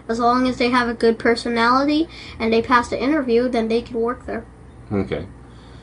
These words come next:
Speaker 2: And that's a, that's a good thing to hear. I'm glad to hear you say that because it makes me proud that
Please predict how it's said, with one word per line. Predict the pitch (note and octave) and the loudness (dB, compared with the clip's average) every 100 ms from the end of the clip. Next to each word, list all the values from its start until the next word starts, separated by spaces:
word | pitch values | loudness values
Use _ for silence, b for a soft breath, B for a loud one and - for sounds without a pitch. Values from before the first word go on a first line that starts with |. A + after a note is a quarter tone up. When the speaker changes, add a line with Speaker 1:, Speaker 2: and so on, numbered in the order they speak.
| B | B
Speaker 2:
And | G2+ | 4
that's | G2 - | 4 4
a, | |
that's | G#2+ G2 G2 | 4 4 2
a | |
good | F#2+ G2 | 2 2
thing | G2 F#2+ | 4 2
to | |
hear. | F2 D2+ | 2 0
I'm | D#2 | 0
glad | E2 E2+ | 2 2
to | D#2+ | 2
hear | F2 | 0
you | E2 | 0
say | D#2+ F#2+ E2 | 2 2 2
that | C#2+ D#2+ | 0 -6
because | D#2+ E2 D#2 | -4 -2 -2
it | D#2+ - | -4 -2
makes | E2+ - | -4 0
me | F2+ | 0
proud | F2 E2+ D#2+ D#2+ | 2 0 2 2
that | D#2 | -2